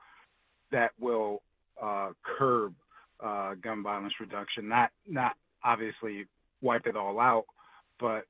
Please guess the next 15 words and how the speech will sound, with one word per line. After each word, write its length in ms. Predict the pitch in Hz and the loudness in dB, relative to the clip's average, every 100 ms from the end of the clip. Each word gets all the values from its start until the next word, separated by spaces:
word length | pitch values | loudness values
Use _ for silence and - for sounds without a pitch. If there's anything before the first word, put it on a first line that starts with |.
| _ - 131 | _ -20 -6
be 160 | 117 | 0
able 240 | 113 107 104 | 2 0 -4
to 100 | 104 | -4
have 240 | 104 101 | -6 -6
the 80 | 98 - | -10 -12
tools 260 | 107 101 95 - | -10 -8 -10 -14
to, 180 | 104 95 - - | -10 -10 -12 -14
to 60 | |
lower, 540 | 104 98 101 92 92 92 - | -10 -8 -6 -8 -10 -12 -14
uh, 120 | 92 92 | -14 -12
gun 220 | 101 98 | -12 -10
violence 320 | 92 87 90 - | -10 -12 -14 -20
across 240 | - 87 - | -16 -16 -16
the 280 | - _ | -20 _
state. 140 | 92 | -16